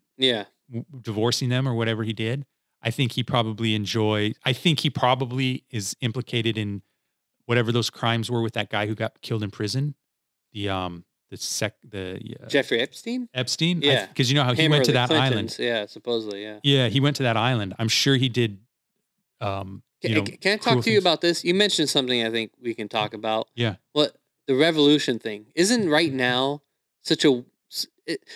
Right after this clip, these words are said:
Speaker 1: don't, I feel like twenty twenty, like, right now with the death of George Floyd and all these protests,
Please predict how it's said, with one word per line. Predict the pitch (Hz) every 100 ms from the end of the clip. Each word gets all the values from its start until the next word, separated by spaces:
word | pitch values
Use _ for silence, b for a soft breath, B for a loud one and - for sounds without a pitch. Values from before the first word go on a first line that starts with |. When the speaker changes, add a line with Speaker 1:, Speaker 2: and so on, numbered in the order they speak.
| -
Speaker 1:
don't, | 202 240 -
I | 226
feel | 226 - 202
like | 165 127 -
twenty | - 151 147
twenty, | - 139 143 139
like, | 120 110
right | 131 135
now | 127 123
with | 120
the | 120 - _
death | 127 127
of | 127
George | 127 120 113
Floyd | - 123 117
and |
all | 117
these | 113 -
protests, | - 120 - 123 113 -